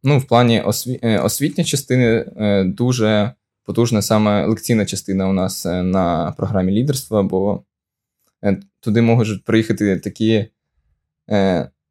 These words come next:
ну, дійсно, е, ну, е, відомі люди. Наприклад, хтось з народних депутатів може прийти і прочитати там лекцію, пов'язану якусь з політологією чи так далі. Може, е, коли в нас, е, інший був, був блок лекції на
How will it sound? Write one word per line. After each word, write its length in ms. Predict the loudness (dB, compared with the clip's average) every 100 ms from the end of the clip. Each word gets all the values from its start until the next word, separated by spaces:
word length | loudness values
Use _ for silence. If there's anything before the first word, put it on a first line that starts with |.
| _ _
ну, 240 | 0 2 2
дійсно, 760 | 0 -4 0 0 2 2 0 -4
е, 340 | -6 -10 -14 -20 _ _ _ _ _ _ _ _ -4
ну, 240 | -2 -2 -2
е, 160 | -4 -2
відомі 400 | 0 2 2 4
люди. 240 | 2 2
Наприклад, 380 | 0 0 0 -2
хтось 200 | 0 -2
з 40 | 2
народних 380 | 4 4 4
депутатів 460 | 2 -2 0 2 2
може 220 | 0 0
прийти 320 | -2 -2 0
і 40 | 0
прочитати 480 | 0 -4 -4 -6 -2
там 220 | 0 4
лекцію, 400 | 2 2 -4 -4
пов'язану 420 | 2 4 4 0
якусь 320 | -2 -4 -6
з 60 | -4
політологією 640 | -2 0 2 2 2 0
чи 100 | -2
так 120 | -2
далі. 300 | 2 4 2 -4 _ _ _ 0
Може, 500 | 4 6 6 6 4 -4 _ _ _
е, 280 | 2 4 2
коли 220 | 2 2
в 40 | 4
нас, 280 | 2 0 -4 -2
е, 380 | 2 2 2 -2 -8 _ _ _
інший 300 | 2 4 4
був, 320 | 2 2 2
був 200 | 2 0
блок 300 | 4 4 4
лекції 580 | 6 4 4 0 4 4
на 420 | 6 4 4 2